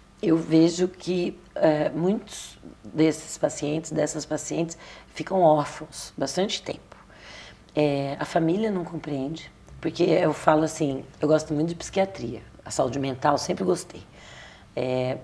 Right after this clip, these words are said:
e eu trato isso sem o conceito dos remédios, eu trato o conceito dos neurotransmissores, que é uma outra coisa. Então,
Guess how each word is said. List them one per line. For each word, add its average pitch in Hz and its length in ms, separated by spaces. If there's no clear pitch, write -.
e 160 160
eu 202 80
trato 202 400
isso - 380
sem 214 480
o 247 60
conceito 175 420
dos 175 160
remédios, 196 540
eu 120 80
trato 135 580
o - 60
conceito - 400
dos 160 120
neurotransmissores, 175 880
que 151 100
é - 20
uma 147 100
outra 151 240
coisa. - 320
Então, 220 380